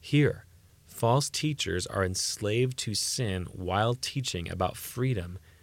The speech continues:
to the people that sit under them. It doesn't matter how gifted a person is at communicating.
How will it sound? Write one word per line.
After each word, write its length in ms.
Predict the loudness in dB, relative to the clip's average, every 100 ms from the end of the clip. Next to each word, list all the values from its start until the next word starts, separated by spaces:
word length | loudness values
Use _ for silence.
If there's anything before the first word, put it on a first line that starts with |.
| -10
to 100 | -2
the 100 | -2
people 440 | 0 0 2 2 0
that 180 | 0
sit 200 | -2 -2
under 220 | 0 0 -2
them. 240 | -4 -10 -18 -20 _ -20 -20 _ _ -20 -8
It 100 | 0
doesn't 300 | 2 2 2
matter 240 | 2 2
how 160 | 0 -2
gifted 460 | 0 -2 0 -2
a 60 | -2
person 480 | 0 -2 0 -4 -6
is 220 | -4 -2
at 160 | -2 -2
communicating. 640 | -4 -2 -4 -2 -2 -2